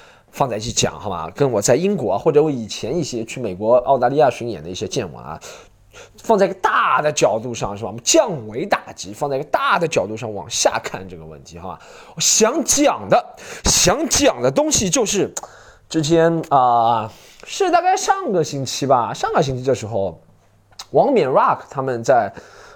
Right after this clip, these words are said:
啊，微博上艾特了一个叫做德云社张鹤伦，是不是？是不是叫张鹤伦？我一定要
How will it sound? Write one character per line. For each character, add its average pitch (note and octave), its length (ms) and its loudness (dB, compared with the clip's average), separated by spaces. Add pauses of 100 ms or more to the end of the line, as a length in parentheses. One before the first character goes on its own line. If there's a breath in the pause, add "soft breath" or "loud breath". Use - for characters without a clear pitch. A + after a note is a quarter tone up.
啊， - 100 -6
微 C#3 180 4
博 A#2+ 120 2
上 B2 260 0
艾 D#3+ 180 2
特 - 120 -4
了 A#2+ 80 -2
一 B2 60 -4
个 A#2+ 100 -4
叫 B2 220 4
做 G2+ 420 0 (540 loud breath)
德 F3 300 6
云 D#3 280 2
社 E3+ 340 6
张 C4 380 2
鹤 B3+ 360 4
伦， A#2+ 680 -2
是 - 220 2
不 F#3+ 60 4
是？ F3+ 120 6 (840 soft breath)
是 - 240 -2
不 A#3 40 4
是 A3 40 6
叫 F#3 120 6
张 D#3 240 2
鹤 D3 220 2
伦？ A#2 180 2
我 A2+ 80 4
一 C#3 60 4
定 F#3+ 100 4
要 E3+ 220 4